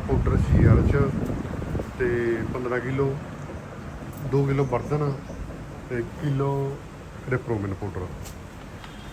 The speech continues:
ਸਾਰਾ ਕਰਕੇ ਮਿਕਸ ਵੀਰੇ ਆਪਾਂ ਨੂੰ ਸਾਰੇ ਪੰਜਾਂ ਪਸ਼ੂ ਨੂੰ ਪਵਾਤਾ। ਡੇਲੀ ਵੀਰੇ ਸੌ ਗ੍ਰਾਮ ਸਵੇਰੇ ਤੇ ਪੰਜਾਹ ਗ੍ਰਾਮ ਸ਼ਾਮ ਨੂੰ ਇਹ ਪਵਾਤਾ। ਇਹਨਾਂ ਦੇ ਵਿੱਚੋਂ ਵੀਰੇ ਹੁਣ ਆਪਾਂ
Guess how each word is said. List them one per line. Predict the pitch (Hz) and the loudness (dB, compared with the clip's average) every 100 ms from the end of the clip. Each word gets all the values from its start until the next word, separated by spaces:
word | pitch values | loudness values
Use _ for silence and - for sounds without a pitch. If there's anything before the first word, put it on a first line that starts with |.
| - - - | -12 -12 -2
ਸਾਰਾ | 139 147 175 | 4 6 6
ਕਰਕੇ | 165 147 151 | 4 2 2
ਮਿਕਸ | 135 - | 0 -2
ਵੀਰੇ | 156 156 | 0 2
ਆਪਾਂ | 151 143 | 2 0
ਨੂੰ | 151 | -2
ਸਾਰੇ | 131 135 156 | 0 0 0
ਪੰਜਾਂ | 147 131 | 0 2
ਪਸ਼ੂ | 127 117 131 | 2 0 0
ਨੂੰ | |
ਪਵਾਤਾ। | 127 101 87 80 78 - - - - - - - - - | 0 -2 -4 -6 -8 -8 -6 -6 -4 -2 -2 -4 -4 -2
ਡੇਲੀ | 123 135 143 | 0 2 0
ਵੀਰੇ | 156 | -2
ਸੌ | 147 143 | 0 -2
ਗ੍ਰਾਮ | 131 135 | 0 -2
ਸਵੇਰੇ | 131 123 135 151 156 - - - - - | -2 -2 -2 -2 -6 -12 -14 -14 -14 -4
ਤੇ | 143 | -2
ਪੰਜਾਹ | 135 139 147 | 0 0 0
ਗ੍ਰਾਮ | 151 151 | 0 -4
ਸ਼ਾਮ | 127 113 92 | -4 -4 -4
ਨੂੰ | 87 78 - - - - - - - - 143 | -8 -10 -12 -12 -12 -12 -14 -14 -12 -12 -4
ਇਹ | 147 | -4
ਪਵਾਤਾ। | - 98 - - - - - - - | -2 -6 -8 -10 -10 -12 -12 -14 -6
ਇਹਨਾਂ | 165 170 | 2 4
ਦੇ | 202 | 4
ਵਿੱਚੋਂ | 180 165 170 | 0 0 0
ਵੀਰੇ | 170 | 2
ਹੁਣ | 175 170 | 0 -2
ਆਪਾਂ | - 160 | 0 0